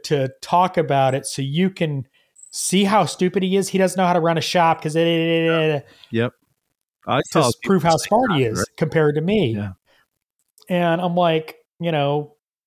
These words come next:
Speaker 1: and then the two stages da-, two, or, like, the next comment down on creator, the creator page is a video I did, like, seven, eight years ago, five, six years ago, something like that. And it's a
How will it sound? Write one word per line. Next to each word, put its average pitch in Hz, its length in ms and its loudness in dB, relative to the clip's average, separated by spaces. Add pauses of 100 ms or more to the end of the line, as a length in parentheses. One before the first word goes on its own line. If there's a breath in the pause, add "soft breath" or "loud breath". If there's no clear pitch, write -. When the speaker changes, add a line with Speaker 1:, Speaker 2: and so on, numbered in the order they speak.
(120)
Speaker 1:
and 170 120 0
then 175 140 2
the 160 60 0
two 196 240 0
stages 170 420 0
da-, 165 340 0
two, 202 260 -4
or, 170 100 0
like, 160 320 -2 (600 soft breath)
the 160 80 0
next 180 280 0
comment 175 380 0
down 143 460 0
on 135 220 -4
creator, 143 500 0 (360)
the 131 120 -2
creator 151 400 0
page 123 540 -2 (340 soft breath)
is 156 160 -2
a 139 60 2
video 165 340 0
I 151 60 2
did, 147 160 -2
like, 135 180 -2
seven, 170 360 0
eight 160 160 0
years 151 260 -2
ago, 139 160 0
five, 156 300 0
six - 220 -10
years 151 200 -2
ago, 135 180 -2
something 139 320 -6
like 127 220 -4
that. 135 500 0 (640)
And 170 100 2
it's 160 140 0
a 165 60 0